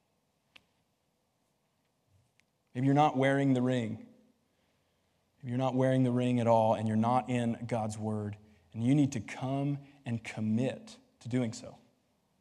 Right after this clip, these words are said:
and to trusting that he will work in you.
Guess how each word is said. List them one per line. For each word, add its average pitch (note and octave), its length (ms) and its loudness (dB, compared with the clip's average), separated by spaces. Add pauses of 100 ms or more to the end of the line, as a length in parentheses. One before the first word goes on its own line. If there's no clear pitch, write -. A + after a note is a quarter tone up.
(460)
and A2+ 100 -16
to A2+ 100 -10
trusting G#2+ 960 -4 (1300)
that B2+ 100 -10
he C3+ 220 0
will A#2 160 0
work A2 260 -2
in A2 200 -4
you. G#2+ 240 -8